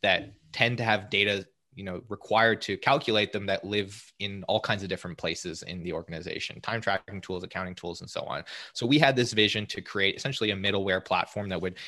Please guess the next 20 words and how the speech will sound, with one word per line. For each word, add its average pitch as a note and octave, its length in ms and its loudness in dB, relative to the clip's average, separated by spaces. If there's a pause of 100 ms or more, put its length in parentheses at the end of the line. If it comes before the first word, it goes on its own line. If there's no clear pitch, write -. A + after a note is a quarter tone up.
(180)
integrate A#2 340 6
with A2 200 2
your A2+ 100 0
time G2+ 240 0
tracking G2 460 0
and G2+ 100 -4
your G2+ 140 -4
QuickBooks - 480 -6
and G2+ 80 -6
your F#2+ 80 -8
project F#2+ 320 -4
management, F2+ 400 -6 (100)
pull C#3+ 240 2
all A2 160 4
the A2 100 -2
necessary G2 520 -4
data F#2 280 -2
into F2+ 200 -10
one F2 200 -8
place C#3 340 0